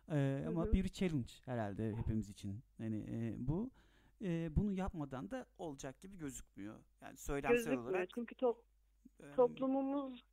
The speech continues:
Speaker 1: evet.
Speaker 2: tarihimiz, e, bizim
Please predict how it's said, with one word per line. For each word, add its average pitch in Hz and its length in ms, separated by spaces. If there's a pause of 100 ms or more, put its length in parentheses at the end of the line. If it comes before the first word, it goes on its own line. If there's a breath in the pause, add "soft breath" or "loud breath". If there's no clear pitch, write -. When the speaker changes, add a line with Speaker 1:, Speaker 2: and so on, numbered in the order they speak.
(440)
Speaker 1:
evet. 143 180
Speaker 2:
tarihimiz, 233 800 (760)
e, 202 80 (800)
bizim 214 420